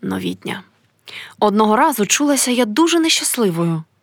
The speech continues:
Години конверсації англійської мови ставали для мене чимраз прикріші. Молодий професор відвідував німочку й дома. І хоч я не могла йому в поведенні супроти мене закинути нещирості,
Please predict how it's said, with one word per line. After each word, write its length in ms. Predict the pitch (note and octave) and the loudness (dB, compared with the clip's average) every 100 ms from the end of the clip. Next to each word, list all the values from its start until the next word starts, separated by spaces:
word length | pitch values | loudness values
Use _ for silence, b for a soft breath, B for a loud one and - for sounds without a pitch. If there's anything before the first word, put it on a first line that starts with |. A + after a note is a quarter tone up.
| _ | _
Години 380 | F#3 G3+ B3 A3+ | -2 0 2 0
конверсації 680 | A3 G#3 G#3 G3+ A3 G#3+ G#3 | 0 2 2 2 2 2 -2
англійської 440 | G3+ G3+ - G#3 | 0 -2 -2 -2
мови 320 | G3 A3+ A#3+ G3 | 0 0 0 -2
ставали 440 | - G3+ A#3+ A3 | 0 0 2 0
для 140 | G3+ | 0
мене 240 | G#3+ A#3 G#3+ | 0 0 0
чимраз 460 | - G#3 A#3 A#3 | 0 0 0 -2
прикріші. 840 | - A#3+ A#3+ G3+ F3+ F3+ - F#3+ - B B B B | -4 -2 -2 0 0 0 -2 -4 -10 B B B B
Молодий 300 | F3+ F3+ F3+ | 2 4 2
професор 540 | F#3+ F3+ C4 C4+ A#3 | 2 0 2 2 0
відвідував 520 | G#3 G#3+ D4+ C4+ A#3 - | 0 0 0 0 -2 -2
німочку 460 | A3 G3+ - - F#3 | -2 -2 -2 -2 -2
й 40 | |
дома. 500 | F3 A#3 F#3+ E3+ E3 - B B B B | 0 2 2 0 -2 -8 B B B B
І 80 | F3+ | -4
хоч 220 | G3 A#3 | -2 0
я 120 | C4+ C#4 | 2 2
не 80 | |
могла 320 | C#4 C4 C4+ F#3+ | 2 2 2 2
йому 160 | F#3 | 0
в 60 | F3+ | -2
поведенні 520 | G#3 G#3+ A3 A#3 G#3 | -2 -2 0 0 0
супроти 440 | - F#3+ G#3+ G3+ | -2 -2 -2 0
мене 260 | G#3+ A#3 G#3 | 2 2 2
закинути 500 | F#3 G3 A3 G3+ G3+ | 0 -2 0 0 2
нещирості, 920 | G3 F#3+ - D4+ D#4 F#3+ - G3 F3+ | 0 0 -2 -2 -2 -2 -2 -2 -2